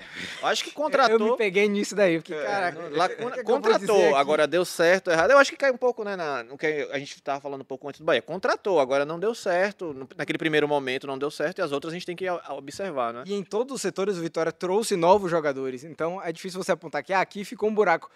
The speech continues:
Speaker 1: sendo que acabou de chegar um cara que a gente mal viu jogar, né?
Speaker 2: Gen-, só de lateral, só de lateral, a Vitória trouxe cinco. João Lucas, Raylan, Zeca e os últimos agora, o Felipe Vieira e o Marcelo. Só de lateral.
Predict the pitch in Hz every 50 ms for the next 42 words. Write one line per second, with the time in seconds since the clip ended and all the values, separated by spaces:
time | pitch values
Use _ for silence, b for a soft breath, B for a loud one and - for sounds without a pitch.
0 | b b b _ - 196 202 190 - 214 196 202 190 175 214 202 - 226 220 190
1 | 165 - 175 190 202 - 202 185 190 - 185 180 185 190 175 160 160 160 196 214
2 | 139 127 131 123 117 113 113 120 135 156 - _ - - - 202 247 240 294 269
3 | 262 262 - - 214 160 123 113 107 110 113 - - - - 190 208 220 214 196
4 | 190 170 147 143 143 147 143 - 156 151 147 - 147 151 - 170 - - - 143
5 | 147 143 - - - 131 113 98 - _ _ _ _ _ _ _ 117 113 147 175
6 | 185 156 151 180 190 - 185 160 143 160 156 147 135 131 131 143 156 156 131 113
7 | 117 131 139 147 - 185 175 139 131 139 - 139 135 123 139 135 120 117 117 120
8 | 127 131 - 147 131 131 - 135 120 127 127 120 117 120 123 135 139 131 151 170
9 | 170 - - - 127 117 113 110 104 - - - 147 156 175 170 165 151 156 165
10 | - 196 165 131 120 123 123 117 -